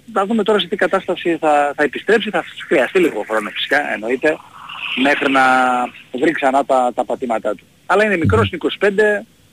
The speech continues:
Speaker 1: Ε, νομίζω ότι αν έχει, αν πάνε, έχουν πάνε όλα καλά, που διαβεβαιώνει και ο γιατρός του και οι άνθρωποι που τον,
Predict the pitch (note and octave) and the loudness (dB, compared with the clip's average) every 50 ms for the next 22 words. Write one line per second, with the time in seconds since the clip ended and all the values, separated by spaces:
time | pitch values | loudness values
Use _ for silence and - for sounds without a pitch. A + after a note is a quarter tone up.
0 | _ _ - - E3 D#3 D3 C#3 D3+ F3+ F3 E3 D#3+ C#3 - D#3+ D#3 D3+ D3 C#3+ | _ _ -4 -2 -2 0 0 0 0 0 0 0 0 0 0 2 2 4 4 4
1 | D3+ D#3 D#3 D#3 - - D3 D3 C#3+ B2+ - D#3+ D#3 C#3+ C3+ D#3+ E3 D3+ C#3 D3+ | 2 2 0 -4 -4 -2 -2 -2 0 0 0 0 0 2 0 0 0 -2 -4 -2
2 | C3+ D3+ D3 C#3+ C#3+ C#3+ D3 C#3 B2 B2+ C3 C#3 C3 - C#3 C#3 B2 B2 D3 D3 | -2 0 0 2 2 2 2 2 2 2 2 0 0 -2 -4 -6 -2 0 2 2
3 | C#3+ C3+ C#3+ C3+ C3 D3 D#3 E3 E3 D#3 C3+ C#3 D3 C3+ C#3 C3+ B2+ - D#3 D#3+ | 4 4 2 2 2 2 2 2 0 0 0 0 0 2 2 2 2 2 2 0
4 | D#3+ - - C#3 B2+ C#3+ C#3+ D3 D#3+ C#3+ C#3+ C3+ D3 C#3 C3 C#3 - C#3 C#3 | 0 0 -4 -2 0 2 4 4 2 2 -2 -6 -10 -10 -8 -8 -6 -6 -6